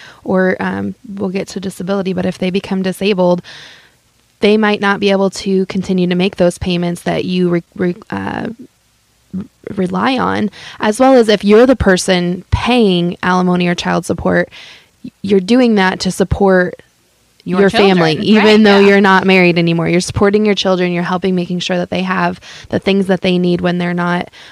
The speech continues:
Speaker 1: um, under your care. So, you know, would you lose your child support or alimony if, uh, your ex-spouse passed away?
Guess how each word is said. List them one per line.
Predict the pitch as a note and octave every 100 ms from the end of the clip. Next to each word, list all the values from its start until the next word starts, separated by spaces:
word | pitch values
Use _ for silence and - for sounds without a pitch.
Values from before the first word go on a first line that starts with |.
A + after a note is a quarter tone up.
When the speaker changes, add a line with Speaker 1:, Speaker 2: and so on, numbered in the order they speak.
| -
Speaker 1:
um, | F#3+ F3+
under | F#3 F3+
your | F3+ F3
care. | - F#3+ -
So, | - F#3+ F3+ F3+ - - _
you | G#3+
know, | F#3 F3+ - -
would | F#3+ G#3 G#3
you | A3
lose | G#3 G#3
your | G3+
child | G3 G3+ F#3+
support | - G3
or | G3
alimony | F#3 F#3+ G3 F#3+ G3 G3
if, | G3+ F#3+ - - - -
uh, | G3 G#2 G#3+
your | G#2+ G3
ex-spouse | G#3 G3 - - F#3+ -
passed | G#3 F#3+ -
away? | A3 G3+ G#3+ A3+